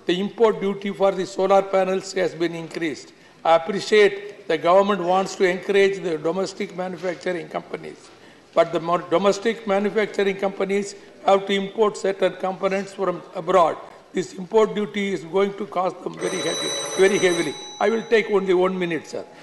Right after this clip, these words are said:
In our region, to, in Tuticorin, in Kanyakumari, Nagarkoil,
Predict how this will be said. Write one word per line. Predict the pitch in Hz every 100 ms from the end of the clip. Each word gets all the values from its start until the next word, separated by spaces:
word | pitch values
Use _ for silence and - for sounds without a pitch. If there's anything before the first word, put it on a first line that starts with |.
| - -
In | 185
our | 185 196
region, | 180 208 185 220 220
to, | 208 185 180
in | 185 185
Tuticorin, | - 220 220 208 214
in | 202 190
Kanyakumari, | 185 175 202 196 202 190 196
Nagarkoil, | 185 185 190 196 185 170